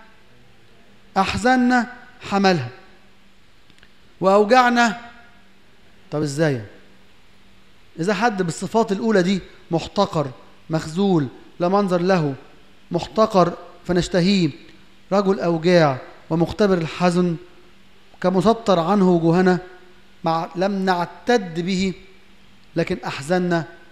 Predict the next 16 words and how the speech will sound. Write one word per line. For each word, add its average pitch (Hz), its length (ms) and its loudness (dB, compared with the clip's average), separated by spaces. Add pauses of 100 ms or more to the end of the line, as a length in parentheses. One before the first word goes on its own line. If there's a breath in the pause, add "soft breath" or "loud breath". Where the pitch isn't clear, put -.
(340)
حملها. 143 300 -6 (2500)
وأوجعنا، 196 720 4 (1040)
هو 202 260 0
أصلا 220 380 -2 (340)
مين 262 360 2
بيشيل 214 340 0
حزن 185 340 0
مين 185 200 0
أساسا؟ 147 300 -10 (2500)
حد 233 340 -2
بيعرف 220 400 2
يشيل 233 300 -2
حزن 208 420 -2
حد؟ 196 260 -2 (720)
خالص، 269 360 -6 (880)
خالص. 190 300 -4